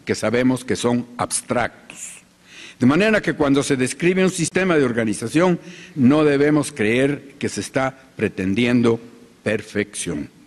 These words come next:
Por ejemplo, cuando decimos una econ-, en una economía que la oferta se equilibra con la demanda,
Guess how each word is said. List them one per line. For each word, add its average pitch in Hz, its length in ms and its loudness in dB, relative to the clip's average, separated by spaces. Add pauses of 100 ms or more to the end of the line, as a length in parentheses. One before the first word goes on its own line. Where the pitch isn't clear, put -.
(1120)
Por 151 140 2
ejemplo, 196 340 0
cuando 139 300 4
decimos 170 400 4
una 175 180 4
econ-, 139 440 0
en 139 160 2
una 156 100 4
economía 131 500 2 (360)
que 117 100 0
la 127 80 2
oferta 170 400 0
se 131 120 -4
equilibra 143 440 0
con 131 160 0
la 151 100 2
demanda, 139 520 0